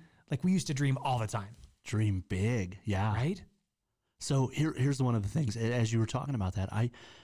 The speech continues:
Speaker 2: I was discouraged from this at an early age because they used to, my,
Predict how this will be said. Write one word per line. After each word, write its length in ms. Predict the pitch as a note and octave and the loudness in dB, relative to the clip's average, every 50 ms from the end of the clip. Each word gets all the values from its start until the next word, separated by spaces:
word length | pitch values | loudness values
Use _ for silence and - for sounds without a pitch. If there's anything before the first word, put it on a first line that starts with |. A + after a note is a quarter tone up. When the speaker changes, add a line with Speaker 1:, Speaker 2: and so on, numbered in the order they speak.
| - - - _ _ _ _ _ _ _ _ _ _ _ _ _ - | -20 -20 -20 _ _ _ _ _ _ _ _ _ _ _ _ _ -16
Speaker 2:
I 380 | - - A2 A2 A#2+ C3 C#3 C3+ | -8 -4 -2 0 0 2 2 2
was 580 | B2 A#2 A2+ A2 G#2+ G#2 G2 G2 F#2+ - - - _ _ _ _ _ - | 2 2 2 2 2 2 0 -2 -6 -8 -12 -16 _ _ _ _ _ -6
discouraged 880 | G2+ G2+ G2 - - - - - - C3+ B2 A2 G2 F2+ F2+ - - - | -4 -4 -4 -4 -8 -12 -12 -8 -4 -2 0 0 0 -2 -4 -6 -12 -14
from 260 | - - F#2 F2+ F2+ F2+ | -10 -6 -6 -4 -2 -2
this 260 | F2+ F2+ G2 - - - | -2 -2 -4 -6 -6 -6
at 100 | G2 F#2+ | -2 -2
an 120 | G2 F#2+ | 0 0
early 300 | G2 G2 G2 F#2+ F#2 F2+ F2 | 0 0 0 0 -2 -2 -4
age 160 | F2+ - - | -6 -8 -8
because 340 | - G2+ - G#2+ G2+ - - - - _ _ _ _ _ _ _ _ _ _ _ | -8 -4 -2 -2 -4 -4 -6 -16 -20 _ _ _ _ _ _ _ _ _ _ _
they 100 | A2 G2+ | -4 -2
used 280 | G#2+ A#2 B2 B2 - - | 0 0 0 -2 -2 -6
to, 80 | - - - | -10 -10 -6
my, 200 | - G#2+ G#2 G#2+ | -4 -2 -2 -2